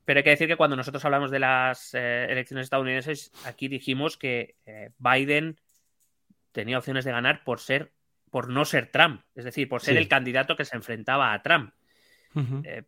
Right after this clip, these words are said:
Speaker 1: no es alguien muy carismático, no es, eh, Barack
Speaker 2: No.
Speaker 1: Obama, no
Speaker 2: Sí.
Speaker 1: es a su nivel Alexandra Ocasio-Cortez,
Speaker 2: Ujú.
Speaker 1: em, no es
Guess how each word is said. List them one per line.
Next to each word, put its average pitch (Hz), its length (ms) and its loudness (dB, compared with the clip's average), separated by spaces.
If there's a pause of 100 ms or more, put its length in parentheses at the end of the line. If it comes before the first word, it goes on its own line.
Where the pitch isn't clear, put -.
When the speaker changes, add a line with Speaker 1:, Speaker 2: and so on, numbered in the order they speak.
(120)
Speaker 1:
no 151 400 0
es 165 280 2
alguien 147 360 2
muy 123 200 -4
carismático, 143 760 -2
no 131 380 -6
es, 123 500 -6
eh, 110 520 -6
Barack 113 240 -2
Speaker 2:
No. 113 80 -6
Speaker 1:
Obama, 156 580 2
no 131 280 -6
Speaker 2:
Sí. 127 100 -2
Speaker 1:
es 110 260 -6 (100)
a 120 140 0
su - 160 -8
nivel 123 520 -2 (120)
Alexandra 120 600 -2
Ocasio-Cortez, 120 920 -4 (300)
Speaker 2:
Ujú. 135 300 -4
Speaker 1:
em, 110 600 -8 (300)
no 135 480 0
es 135 440 -2